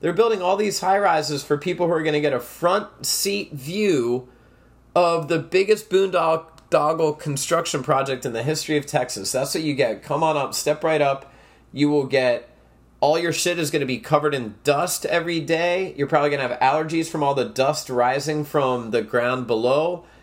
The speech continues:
as they dig into the ground, making huge sounds with pile drivers. <coughs> It's gonna be like constructing an offshore wind farm right underneath your, your thing. I mean, dude, you're talking about years and years of construction. If you're running a place down there, it would be such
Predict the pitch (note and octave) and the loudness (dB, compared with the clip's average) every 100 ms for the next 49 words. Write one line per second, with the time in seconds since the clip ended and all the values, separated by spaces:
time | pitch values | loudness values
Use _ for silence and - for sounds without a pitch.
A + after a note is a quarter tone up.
0 | _ - A#2+ B2+ C3 G#2+ - E3 F3 E3+ | _ -2 0 2 -2 -2 -4 0 0 0
1 | - D#3+ D#3 D3 C3+ C#3 C#3 C3+ C3 B2+ | -2 -2 0 0 0 0 2 0 -2 0
2 | C3 B2+ A2 G#2+ - G3 G3+ D#3+ - D#3+ | 0 0 -4 -6 -8 -4 -4 -4 -2 -2
3 | D3+ C#3 A2 - D#3+ E3 D#3 D#3 D#3 D#3 | 0 -2 -4 -2 0 0 2 2 2 0
4 | D#3 D3+ - - - - - _ _ B3 | -4 -6 -12 -20 -20 -20 -20 _ _ 2
5 | - D3 C#3+ E3+ D3+ D#3+ C#3+ C#3 B2+ D3 | 2 -4 0 0 2 2 0 -2 -2 0
6 | C#3+ C#3+ A#2+ C3+ C#3 - C#3+ C3 C#3 C#3 | 0 0 0 0 0 0 0 2 -2 -2
7 | C3+ A#2 A2+ G#2+ A#2+ B2+ C#3+ D#3 - C#3+ | 0 0 0 -4 -2 0 0 0 -4 -4
8 | C#3 C3 B2+ B2+ A#2+ A#2+ A2+ A2+ A2+ - | -2 -2 -2 -4 -4 -2 0 0 0 -6
9 | - _ _ _ _ _ _ _ _ C3 | -20 _ _ _ _ _ _ _ _ 0
10 | C#3+ C#3 F3+ C3 C3 B2 B2+ - G#3 D#3 | 0 2 0 0 -2 -2 -4 -4 -4 0
11 | G3 A3 F#3 D3 C3 A#2 G2+ C3+ E3 D#3 | 0 0 0 2 0 0 -2 -2 0 0
12 | C#3 A#2+ A#2+ C#3 B2 - A2+ A2+ G#2+ - | -2 -4 0 0 0 -4 -8 -6 -4 -2
13 | C3 - G#2+ A2+ E3+ F3+ E3 C#3 - B2+ | -2 -2 -4 -2 -2 -2 -2 -2 0 0
14 | B2+ D3+ D3+ D3+ D#3 D3 D3+ D3 C3 B2 | 0 -2 0 0 0 2 0 0 -2 -4
15 | - - - - C#3 B2 - - | -4 -4 -4 0 0 0 -4 -10